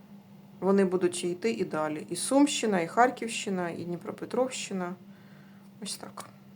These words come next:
Якщо захоплять, е, Херсонщину, вони і на Миколаївщину підуть. Ну, тобто це не приділ совершенства, це просто замилювання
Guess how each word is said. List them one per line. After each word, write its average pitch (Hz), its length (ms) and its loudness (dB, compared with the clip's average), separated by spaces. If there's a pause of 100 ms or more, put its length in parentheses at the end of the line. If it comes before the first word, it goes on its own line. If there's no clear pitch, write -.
(840)
Якщо 196 300 6
захоплять, 196 720 6
е, 170 880 0
Херсонщину, 190 680 0
вони 175 280 -2
і 160 200 -6
на 165 200 -2
Миколаївщину 214 840 4
підуть. 180 320 -4
Ну, 214 60 0
тобто 233 280 0
це 254 180 -2
не 247 100 -2
приділ 220 340 2
совершенства, 196 800 -4
це - 160 -8
просто 226 320 -4
замилювання 190 680 0